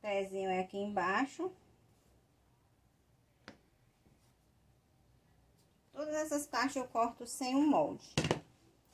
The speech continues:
Aqui o olho. Lembrando, ó, você vai no Google, pega a cartela de olhinhos, já tem pronto lá. E vai imprimir, gente.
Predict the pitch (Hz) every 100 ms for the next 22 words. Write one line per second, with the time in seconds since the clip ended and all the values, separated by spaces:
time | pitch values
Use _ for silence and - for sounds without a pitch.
0 | - _ _ _ _ 175 208 - - 220
1 | 240 262 247 202 190 190 202 233 269 -
2 | - _ _ _ _ _ _ _ _ _
3 | _ _ _ - - - _ - 214 247
4 | 226 208 220 226 190 202 233 233 220 240
5 | 277 277 220 196 202 226 233 269 311 -
6 | _ _ _ _ _ _ _ 190 214 240
7 | 240 262 277 - 190 185 214 269 - _
8 | _ _ _ _ _ _ _ - 190 208
9 | 214 208 226 233 240 233 247 311 - 254
10 | 269 294 311 220 160 - 214 208 220 214
11 | 240 247 277 302 302 208 185 - - -
12 | 160 - -